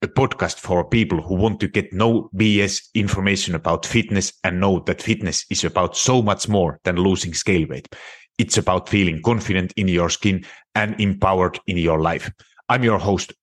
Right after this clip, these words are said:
Turo Virta, personal trainer, strength and nutrition coach, and most of all,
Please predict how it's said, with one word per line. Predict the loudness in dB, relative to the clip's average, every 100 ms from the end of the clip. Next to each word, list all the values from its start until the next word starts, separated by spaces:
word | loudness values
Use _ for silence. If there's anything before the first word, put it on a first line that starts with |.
| 0
Turo | 2 4
Virta, | 2 0 -2 -6 0
personal | 0 2 0 0
trainer, | 0 0 0 -2 -8
strength | -6 0 0 0 -4
and | 0
nutrition | 2 2 2 2 -2
coach, | -2 -2 -4 -4
and | -2 2
most | 2 2
of | -2 2
all, | 0